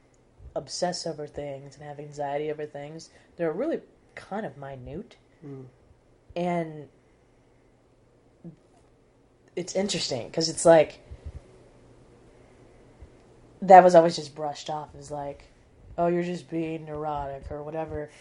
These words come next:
Speaker 1: Everybody has their, like, labels of shit, but
Speaker 2: Yeah.
Speaker 1: that's,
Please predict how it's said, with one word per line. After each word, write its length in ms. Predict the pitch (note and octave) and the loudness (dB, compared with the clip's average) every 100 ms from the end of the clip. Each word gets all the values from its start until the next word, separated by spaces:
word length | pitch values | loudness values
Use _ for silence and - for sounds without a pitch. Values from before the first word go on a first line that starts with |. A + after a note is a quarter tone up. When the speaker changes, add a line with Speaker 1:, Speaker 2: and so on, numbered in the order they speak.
| - - | -6 0
Speaker 1:
Everybody 220 | C#4+ C#4 | 4 6
has 140 | G#3 | 6
their, 100 | F3+ | 6
like, 260 | D#3+ D3 C#3 - | 0 0 -4 -14
labels 440 | F3+ F3+ G#3 F#3 D3+ | -4 0 0 -2 -6
of 120 | C#3 | -10
shit, 260 | - B2+ - - | -14 -14 -14 -10
but 180 | D3+ D3 | -6 -6
Speaker 2:
Yeah. 80 | B2 - - - - - - - - - - - - - - - - - - - | -8 -18 -20 -20 -20 -20 -20 -20 -20 -20 -20 -20 -20 -20 -20 -20 -20 -20 -20 -8
Speaker 1:
that's, 520 | F#3 F#3 F#3+ - | 2 2 2 -10